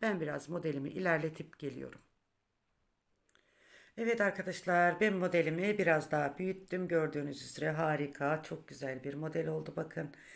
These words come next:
dilediğiniz örgü modellerinizde kullanabileceğiniz hem şık hem örgüsü çok kolay, yapımı çok kolay, harika, güzel bir model oldu.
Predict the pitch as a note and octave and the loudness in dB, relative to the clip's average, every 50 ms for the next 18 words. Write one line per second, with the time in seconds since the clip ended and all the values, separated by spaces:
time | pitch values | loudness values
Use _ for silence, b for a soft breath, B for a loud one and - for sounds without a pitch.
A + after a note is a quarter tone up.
0 | B B B B B B B B B _ - G#3+ G#3+ G#3 G#3 G3+ G3+ G3 G3+ G3 | B B B B B B B B B _ -2 0 2 2 2 0 -2 -2 -2 -2
1 | - F#3 F3+ F3 - F#3 E3 E3 E3 D#3+ D#3+ D#3 D3 D#3+ D#3 D3+ D#3 D3 - - | 0 0 0 0 0 -2 -2 -2 0 0 0 0 2 2 0 0 0 -4 -4 -6
2 | D#3 - - D#3+ D#3 D#3 D#3 D3+ D3 - D3+ D3 C#3+ C#3+ - D3 C#3+ C#3 C#3 D3+ | -8 -6 -6 -4 -2 0 0 0 -2 -2 -2 -4 -4 -2 -2 -2 -2 0 -2 -2
3 | D#3 D#3 E3 E3+ E3+ D#3+ D3+ - - - D3+ C#3+ - - - D#3+ D#3 D#3 D#3 - | -4 -4 -2 -2 -2 -2 -4 -6 -4 -4 -4 -6 -6 -8 -8 -6 -6 -6 -8 -8
4 | - D#3 D3+ D3 C#3 D3 D3+ D3 - - - D#3 D3 - - - - D3+ D3+ - | -8 -6 -6 -6 -4 -6 -8 -8 -8 -8 -6 -6 -6 -6 -10 -12 -14 -14 -14 -12
5 | - - D#3 D3+ D#3 D3+ D3+ D3 C#3+ C#3 - D3+ C#3 C3+ B2+ - - - D3+ - | -10 -8 -4 -2 -2 -2 -2 -4 -6 -8 -8 -10 -10 -10 -12 -12 -12 -14 -14 -14
6 | - - D#3+ D3+ D#3 D3+ D3 D3 B B B B B B B B B B _ - | -14 -12 -8 -4 -4 -4 -4 -6 B B B B B B B B B B _ -2
7 | G3+ F3 D3 C3 C3 - - C#3+ C#3+ C#3+ - - - D3+ C#3 C#3 - E3+ E3+ C#3+ | -2 0 0 -2 -4 -2 -2 -2 -2 -2 -6 -2 0 0 0 0 -2 -6 -6 -4
8 | D3 D3+ D3 C#3+ C#3+ C#3+ C#3 C#3+ C3+ C3 C#3 - - | -4 -4 -4 -2 -2 -2 0 0 -4 -4 -6 -10 -16